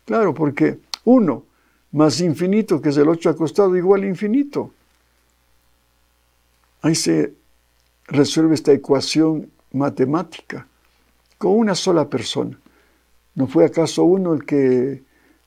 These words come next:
tiró abajo el plan de Dios, que fue Adán?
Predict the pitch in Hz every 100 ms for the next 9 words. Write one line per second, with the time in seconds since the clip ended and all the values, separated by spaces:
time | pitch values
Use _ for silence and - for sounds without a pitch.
0 | _ _ _ _ _ 139 135 151 151 165
1 | - 143 - 151 151 147 151 180 170 143
2 | 117 156 165 214